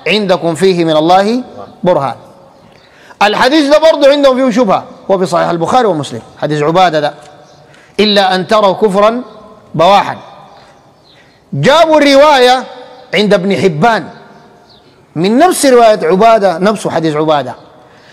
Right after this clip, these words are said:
قال: "إلا أن تروا معصية لله بواحا".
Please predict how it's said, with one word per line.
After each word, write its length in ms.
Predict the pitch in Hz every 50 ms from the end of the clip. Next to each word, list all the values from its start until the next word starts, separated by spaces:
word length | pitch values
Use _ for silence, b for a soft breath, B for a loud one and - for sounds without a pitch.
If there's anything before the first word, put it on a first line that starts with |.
| b b b _
قال: 420 | - 208 254 285 302 311 311 302 - - - - - - - - - - - - _ _ _ _ _ _ _ _ _ _ _ _ _
"إلا 640 | 277 320 339 311 285 262 247 247 233 226 220 226 226
أن 240 | 220 214 214 202 202
تروا 540 | - 247 262 269 277 277 269 262 269 269 294 - - - - - -
معصية 1000 | 269 277 202 202 196 180 180 180 175 - - 262 285 269 254 226 208 - 214 202
لله 1120 | 196 190 185 185 190 190 190 185 185 190 202 226 240 254 269 262 247 247 277 285 294 277 - - - - - - - -
بواحا". 540 | 123 123 165 175 185 196 190 151 127 131